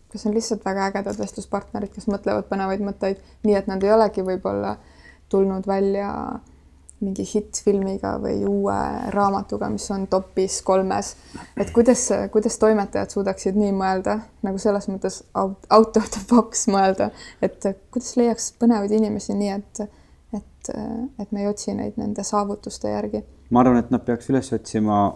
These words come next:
Speaker 2: oma need, äh, lapsepõlvesõbrad. Selles mõttes, et, äh, noh, mina te-, tean Tanelist, Tanelilt ku-, kuuendast eluaastast ja teadmata, et ta kunagi selle Tõe ja õiguse teeb, ikka su-, rä-,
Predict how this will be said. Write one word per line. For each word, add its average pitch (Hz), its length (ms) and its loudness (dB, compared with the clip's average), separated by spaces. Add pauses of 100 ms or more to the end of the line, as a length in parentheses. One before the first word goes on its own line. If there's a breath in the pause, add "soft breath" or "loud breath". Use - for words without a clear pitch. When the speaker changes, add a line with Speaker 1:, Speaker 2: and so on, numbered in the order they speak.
Speaker 2:
oma 113 200 4
need, 110 320 0
äh, 110 460 0 (640)
lapsepõlvesõbrad. 110 1400 2 (160)
Selles - 240 2
mõttes, 113 240 4
et, 285 240 2
äh, 110 480 4
noh, 110 160 2 (160)
mina 127 240 10 (240)
te-, 123 180 4
tean 123 220 8
Tanelist, 123 400 8 (420 soft breath)
Tanelilt 123 340 6
ku-, - 240 -6
kuuendast 127 460 6
eluaastast 110 580 4
ja 110 80 2
teadmata, 107 460 4
et - 80 -10
ta 101 80 -2
kunagi 110 260 4
selle 98 160 0
Tõe 123 160 4
ja 117 140 8
õiguse 95 320 2
teeb, 104 240 0
ikka 110 260 -2
su-, - 160 -12
rä-, 113 160 -2